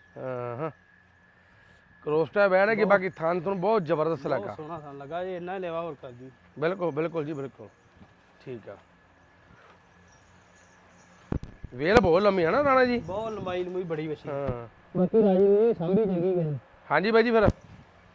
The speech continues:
Speaker 2: ਇਹ ਵੀ ਆਪਣਾ ਸੰਦੀਪ ਸਿੰਘ ਵੱਛੀ ਤਿਆਰ ਹੋਈ ਪਚਾਸੀ ਨੱਬੇ ਹਜ਼ਾਰ ਦੀ ਹੈ, ਇਹਦੀ ਪਝੱਤਰ ਹਜ਼ਾਰ ਦੀ, ਹਜ਼ਾਰ ਛੋਟ ਕਰ ਦਾਂਗੇ।
Speaker 1: ਚੁਹੱਤਰ ਹਜ਼ਾਰ ਦੀ।
Speaker 2: ਪੂਰੇ ਚੁਹੱਤਰ ਦੀ ਹੈ,
Speaker 1: ਅੱਛਾ।
Speaker 2: ਬਹੁਤ ਬਣੂਗੇ ਇਹ
Speaker 1: ਬਾਅਦ ਚ
Speaker 2: ਨਸਲ
Speaker 1: ਪੂਰਾ
Speaker 2: ਬਹੁਤ।
Speaker 1: ਵਾ-,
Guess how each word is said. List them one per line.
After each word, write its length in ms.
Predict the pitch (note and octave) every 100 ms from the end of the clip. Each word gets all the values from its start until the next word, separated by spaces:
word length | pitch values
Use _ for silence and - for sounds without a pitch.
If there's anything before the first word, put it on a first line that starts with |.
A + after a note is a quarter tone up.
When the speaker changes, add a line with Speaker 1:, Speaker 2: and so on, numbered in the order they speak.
| -
Speaker 2:
ਇਹ 120 | G3+
ਵੀ 100 | C4+
ਆਪਣਾ 200 | B3+ A#3
ਸੰਦੀਪ 260 | B3 A3+ A3+
ਸਿੰਘ 120 | B3+
ਵੱਛੀ 280 | A#3 - A#3
ਤਿਆਰ 300 | A3 G#3 A3
ਹੋਈ 120 | A3
ਪਚਾਸੀ 400 | G3+ F#3+ F3+ G3+
ਨੱਬੇ 280 | G3 E3+ F#3
ਹਜ਼ਾਰ 220 | G#3+ G#3+
ਦੀ 180 | E3 E3+
ਹੈ, 80 | F3+
ਇਹਦੀ 160 | G3+
ਪਝੱਤਰ 380 | A3 A3 G3+ E3+
ਹਜ਼ਾਰ 200 | F3 F#3+
ਦੀ, 80 | E3
ਹਜ਼ਾਰ 260 | F3 F#3+ D3+
ਛੋਟ 180 | C#3+
ਕਰ 80 | C3+
ਦਾਂਗੇ। 160 | C#3 B2+
Speaker 1:
ਚੁਹੱਤਰ 300 | F#3+ - F3
ਹਜ਼ਾਰ 320 | F#3 F#3+ D3
ਦੀ। 100 | B2+
Speaker 2:
ਪੂਰੇ 140 | G#3
ਚੁਹੱਤਰ 340 | G3 G3+ E3+ D#3+
ਦੀ 120 | E3+
ਹੈ, 120 | F#3
Speaker 1:
ਅੱਛਾ। 160 | F3 E3+
Speaker 2:
ਬਹੁਤ 160 | G3
ਬਣੂਗੇ 440 | E3+ E3+ F3+ F3 F3
ਇਹ 60 |
Speaker 1:
ਬਾਅਦ 200 | D3 E3
ਚ 20 | G3+
Speaker 2:
ਨਸਲ 100 | F#3+
Speaker 1:
ਪੂਰਾ 160 | G3+
Speaker 2:
ਬਹੁਤ। 140 | F3+
Speaker 1:
ਵਾ-, 100 | F3